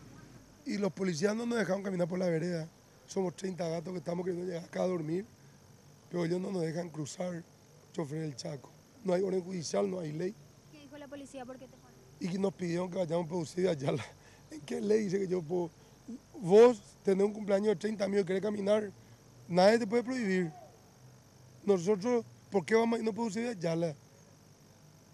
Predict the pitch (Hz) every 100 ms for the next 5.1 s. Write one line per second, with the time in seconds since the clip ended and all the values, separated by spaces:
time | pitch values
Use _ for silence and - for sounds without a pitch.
0 | - - - 339 330 - 151 147 320 330
1 | 320 311 302 285 285 277 254 254 254 262
2 | - - - - - - - - 170 202
3 | 226 - 196 156 165 151 170 180 156 -
4 | 190 185 156 160 165 165 156 135 165 156